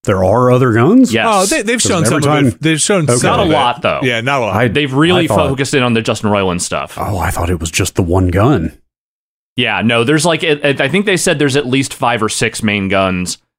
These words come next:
Speaker 2: that
Speaker 1: Okay.
Speaker 2: have voices.
Speaker 1: That helps.
Speaker 3: Who
Speaker 2: And
Speaker 3: else
Speaker 2: I
Speaker 3: is
Speaker 2: don't
Speaker 3: doing, uh, stuff? Do you know?
Speaker 1: Oh, yeah.
Speaker 2: Well, so,
Speaker 1: Have
Speaker 2: so
Speaker 1: they
Speaker 2: I don't remember all the names they rattled off. There's a lot of voice actors in this game, and not all of them voice guns. Um, some of them are just other main characters. Like, Tom Kenny has a character in there of SpongeBob fame and
Speaker 3: Okay.
Speaker 2: Mister Show.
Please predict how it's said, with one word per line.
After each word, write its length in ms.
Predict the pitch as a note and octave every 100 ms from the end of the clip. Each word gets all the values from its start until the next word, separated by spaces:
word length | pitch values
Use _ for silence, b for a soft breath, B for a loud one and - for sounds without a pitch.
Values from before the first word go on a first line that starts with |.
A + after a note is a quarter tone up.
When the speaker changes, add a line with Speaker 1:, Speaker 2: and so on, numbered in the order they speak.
| _ -
Speaker 2:
that 80 | A2+
Speaker 1:
Okay. 80 |
Speaker 2:
have 160 | A2 G#2
voices. 680 | F#2+ F#2 D#2+ E2+ C#2+ - - - -
Speaker 1:
That 140 | C#3+
helps. 360 | F#2+ D#2+ - - _ _ -
Speaker 3:
Who 60 | D3+
Speaker 2:
And 80 | F3+
Speaker 3:
else 80 | D3
Speaker 2:
I 40 |
Speaker 3:
is 80 | D#3
Speaker 2:
don't 120 | E3+
Speaker 3:
doing, 200 | E3+ E3
uh, 300 | D#3 C3+ A#2 G#2
stuff? 340 | - C#3 G#2+
Do 80 | G#2+
you 40 |
know? 200 | G#2+ A#2
Speaker 1:
Oh, 120 | B2 G#2
yeah. 100 | G2
Speaker 2:
Well, 100 | F#2
so, 160 | G3 -
Speaker 1:
Have 100 | -
Speaker 2:
so 80 |
Speaker 1:
they 60 | E3+
Speaker 2:
I 20 |
don't 160 | D#3+ A#3
remember 260 | G#3+ G3+
all 160 | E3+ F3+
the 80 | E3
names 340 | D#3 D3+ D3+
they 120 | C#3
rattled 320 | C3 C3 C3 A#2+
off. 260 | A#2+ A#2
There's 160 | D3 C#3
a 60 |
lot 240 | C3 D#3+ F#3
of 80 | D3
voice 260 | C3+ B2+
actors 320 | B2+ A2+ A#2
in 140 | G#2 A2
this 160 | G2
game, 260 | - F2+ E2
and 80 | G2
not 140 | A#2+
all 160 | B2 B2
of 60 |
them 120 | A2+ G#2+
voice 240 | G#2+ F#2+
guns. 480 | - F#2+ G2+ A#2+ - - -
Um, 280 | G2+ G2
some 140 | G2 A2
of 60 |
them 120 | G#2 G2
are 60 |
just 180 | F#2+ -
other 180 | G2 G2
main 200 | F#2+ G2
characters. 540 | G2+ G2+ A2 B2+ G#2+
Like, 140 | G#2+ G2
Tom 260 | C#3 A#2+
Kenny 340 | A#2+ A2 G#2+ G#2
has 160 | G2+
a 40 | G#2+
character 400 | A2+ G#2+ A2+ A2
in 120 | G#2+
there 200 | G#2+ G#2+
of 100 | F#2+
SpongeBob 520 | - A2 A2 A2 G#2+
fame 380 | A#2+ A#2 A#2+ A#2+
and 240 | G#2 F#2 E2+
Speaker 3:
Okay. 60 | G#2
Speaker 2:
Mister 180 | G2+
Show. 300 | G2+ A2 G#2